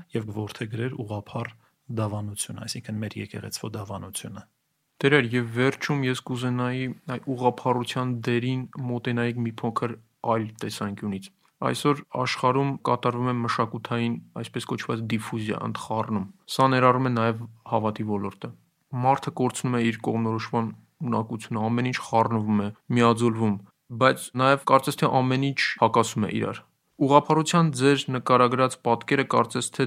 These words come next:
Speaker 2: դուրս է մնում այս զարգացման ընդհանուր պատկերից։ Ունի՞ արդյոք դեր ուղղափառությունը ժամանակակից աշխարհում,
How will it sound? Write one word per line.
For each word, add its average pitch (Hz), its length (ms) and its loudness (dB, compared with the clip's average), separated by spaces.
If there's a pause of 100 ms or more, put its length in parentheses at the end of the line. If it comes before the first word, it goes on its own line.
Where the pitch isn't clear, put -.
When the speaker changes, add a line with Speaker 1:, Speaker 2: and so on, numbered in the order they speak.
Speaker 2:
դուրս 123 300 -4
է 113 100 0
մնում 104 320 0
այս 104 160 -4
զարգացման 110 680 0
ընդհանուր 110 440 -2 (400)
պատկերից։ 113 540 -8 (460)
Ունի՞ 160 360 0
արդյոք 143 500 -2
դեր 117 380 4 (760)
ուղղափառությունը 117 800 2
ժամանակակից 110 840 0
աշխարհում, 104 540 -4